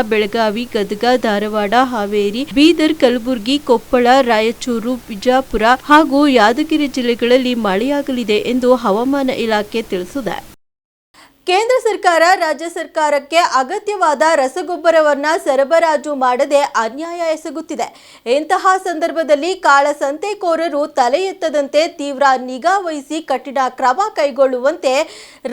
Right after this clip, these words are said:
ರಾಜ್ಯ ಪೊಲೀಸ್ ಮಹಾನಿರ್ದೇಶಕರಿಗೆ ಸಿ ಎಂ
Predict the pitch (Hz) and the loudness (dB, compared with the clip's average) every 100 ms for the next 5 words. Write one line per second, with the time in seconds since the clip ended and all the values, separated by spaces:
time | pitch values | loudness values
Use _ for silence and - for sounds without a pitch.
0 | 294 339 - 427 403 330 359 359 - 269 | 2 2 -2 -8 -4 -4 -6 -8 -4 -4
1 | 294 370 302 285 294 311 302 302 277 285 | 0 -2 -2 -8 -6 -8 -8 -8 -6 -4
2 | 359 370 302 294 | -4 -4 -4 -4